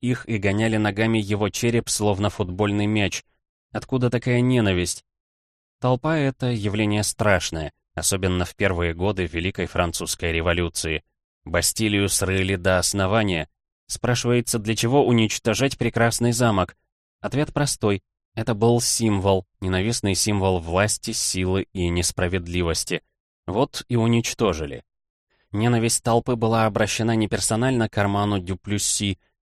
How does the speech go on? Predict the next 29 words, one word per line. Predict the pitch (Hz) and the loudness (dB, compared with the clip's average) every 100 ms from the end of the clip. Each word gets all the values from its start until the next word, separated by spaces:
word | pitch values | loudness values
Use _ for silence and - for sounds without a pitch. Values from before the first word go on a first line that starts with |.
| _ | _
а | 101 | -8
к | - | -8
кардиналу | - 104 98 104 123 127 | -2 -2 0 2 4 4
Ришелье, | 120 113 120 113 101 101 - _ - | 2 0 -2 -2 -2 -2 -6 _ -6
олицетворявшему | 95 90 90 - 90 95 - 104 - | -2 -2 -2 0 2 0 0 -2 -2
абсолютизм. | - - - 92 - 92 78 78 - _ _ _ _ _ _ - | -6 -4 -2 -2 -2 -2 -2 -4 -10 _ _ _ _ _ _ -2
Ришелье | 113 120 139 165 | 0 2 2 2
прожил | 165 156 143 131 | 4 4 4 4
такую | 127 135 127 | 2 2 2
жизнь, | 110 143 147 123 | 2 0 2 0
что | - 113 | 2 2
остался | 104 - 110 - | 2 4 2 2
в | 107 | -2
памяти | - 110 104 104 | 0 0 0 0
потомков | 101 95 117 120 113 - | -2 2 0 2 -2 -2
апологетом | 117 - 101 98 113 117 113 | -2 2 2 2 0 2 0
абсолютной | 104 - 98 117 - 120 | 2 0 2 0 0 0
королевской | - 113 107 107 - - 107 | 2 2 4 2 0 0 0
власти. | 101 113 104 - 95 - _ _ _ - | 2 2 2 0 -4 -4 _ _ _ -2
Он | 113 113 | 0 2
не | 113 | 2
просто | - 123 - 113 | 2 0 2 2
монархист, | 110 110 113 - 127 95 - - _ _ | 2 2 0 -2 -2 -2 -6 -18 _ _
он | 95 90 | -2 0
супермонархист. | - - 123 117 101 85 80 - 76 67 - _ _ _ _ | 0 0 0 0 2 2 0 -4 -10 -10 -12 _ _ _ _
Все | - - | -6 -2
говорили | 139 139 143 151 139 | 2 2 4 4 4
о | 127 | 4
нем: | 127 139 131 | 4 4 2